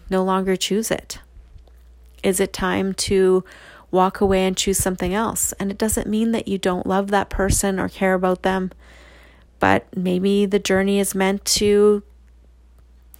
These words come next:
split off and you're each meant to go on your own path, your own direction. Again, no right, no wrong. It's just all choice. But we create so much drama, and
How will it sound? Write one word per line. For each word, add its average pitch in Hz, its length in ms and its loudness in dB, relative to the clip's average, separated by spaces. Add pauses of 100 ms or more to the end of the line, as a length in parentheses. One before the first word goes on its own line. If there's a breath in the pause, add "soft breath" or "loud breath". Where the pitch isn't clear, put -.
(800)
split 202 460 0
off 202 560 0
and 202 180 -2
you're 196 140 0
each 208 260 -2
meant 208 160 0
to - 80 -10
go 208 140 4
on 202 180 4
your 202 140 2
own 202 200 2
path, 208 500 0
your 185 160 0
own 190 180 0
direction. 196 680 -4 (880 soft breath)
Again, 226 360 0
no 214 160 2
right, 220 240 0
no 202 140 0
wrong. 202 360 0
It's - 220 -6
just 190 200 -6
all 175 180 0
choice. - 760 -4 (800 soft breath)
But 190 220 4
we 202 300 4
create 208 360 4
so 208 200 2
much 196 260 0
drama, 175 520 2
and 175 260 -2